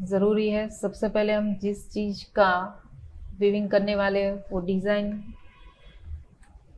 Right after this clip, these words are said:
है उसको open कर लेते हैं और उसके अंदर हम check करेंगे कि किस किस type का weaving दिया हुआ।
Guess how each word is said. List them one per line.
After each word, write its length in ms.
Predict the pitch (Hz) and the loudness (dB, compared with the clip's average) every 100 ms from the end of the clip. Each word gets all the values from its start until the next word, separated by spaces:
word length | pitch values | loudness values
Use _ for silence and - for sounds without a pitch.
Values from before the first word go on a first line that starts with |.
| - - 311 - - - - - - - - - | -20 -18 -18 -14 -14 -12 -14 -16 -20 -18 -12 0
है 80 | 208 | 2
उसको 400 | 202 196 214 202 | 2 4 6 6
open 260 | 190 220 | 4 2
कर 120 | 208 202 | 6 6
लेते 280 | 196 190 | 6 4
हैं 120 | 190 185 | 2 4
और 180 | 185 | 2
उसके 300 | 190 190 - | 0 -4 0
अंदर 220 | 226 220 220 | 0 4 4
हम 160 | 220 | 4
check 280 | 214 202 202 | 4 0 2
करेंगे 520 | 208 208 208 208 214 208 | 2 2 2 0 0 0
कि 220 | 214 208 | -2 -2
किस 240 | 214 214 - | 0 -2 -2
किस 300 | 214 208 - | -4 -4 4
type 280 | 208 202 202 | 6 6 4
का 160 | 202 196 | 4 4
weaving 380 | 190 190 202 185 | 2 2 0 2
दिया 200 | 196 196 | 4 4
हुआ। 380 | 196 190 208 | 4 2 0